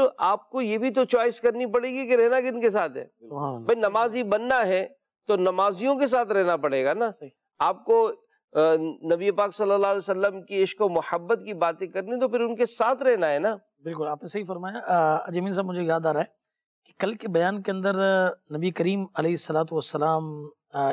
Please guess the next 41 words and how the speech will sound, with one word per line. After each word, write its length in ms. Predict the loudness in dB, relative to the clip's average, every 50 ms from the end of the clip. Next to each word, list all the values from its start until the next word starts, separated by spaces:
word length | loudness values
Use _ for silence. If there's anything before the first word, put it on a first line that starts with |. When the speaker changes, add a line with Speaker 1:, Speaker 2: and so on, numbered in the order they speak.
| -2
Speaker 2:
یعنی 240 | -2 -4 -2 -2 -2
یہ 60 | 0
جو 80 | 0 0
آپ 120 | 0 -2
نے 60 | -4
فرمایا 280 | -6 -4 -4 -4 -4 -4
نا 100 | -6 -6
کہ 140 | -6 -6 -4
محفل 360 | -4 -4 -6 -6 -6 -8 -10
کے 180 | -6 -4 -4 -4 -4 _ _ _ _ _ _ -4
حوالے 220 | -2 -2 -2 -4
سے، 140 | -6 -12 -14 -20 _ _ _ _ _ _ _ _ _ _ _ _ _ _ _ _ _ _ _ _ _ _
سرکار 300 | -8 -6 -4 -2 0 0
دو 120 | 0 2 0
عالم 180 | 0 0 -2
صلی 140 | -4 -4 -2
اللہ 180 | 0 0 0 0
تعالیٰ 260 | 0 0 0 0 0
علیہ 100 | -2 -2
وسلم 200 | -4 -4 -4 -4
صحابہ 300 | -2 -2 0 0 0 0 0 -2
کرام 220 | -2 -4 -4 -4
علیہ 120 | -4 -4
رضوان 400 | -4 -4 -4 -2 -2 -4 -4 -6
کے 100 | -6 -6
ایک 100 | -6 -6 -6 -6
حلقے 420 | -6 -8 -6 -4 -4 -2 -2 -4
کے 120 | -6 -8 -10
پاس 300 | -4 -2 -2 -2 -2 -4
سے 60 | -10
تشریف 380 | -12 -10 -10 -10 -8 -10 -10 -12 -14 _ _ _ _ _ -4
لائے 240 | -2 0 0 0 0
اور 180 | 0 -2 -4
پوچھا 480 | -6 -12 _ _ _ _ -10 -6 -6 -6
کہ 140 | -6 -8 -10
تمہیں 240 | -10 -8 -8 -6
یہاں 100 | -6 -6
کس 240 | -6 -6 -6 -6 -6
چیز 180 | -8 -8 -8 -8
نے 60 | -8
بٹھایا؟ 260 | -10 -10 -12 -12 -14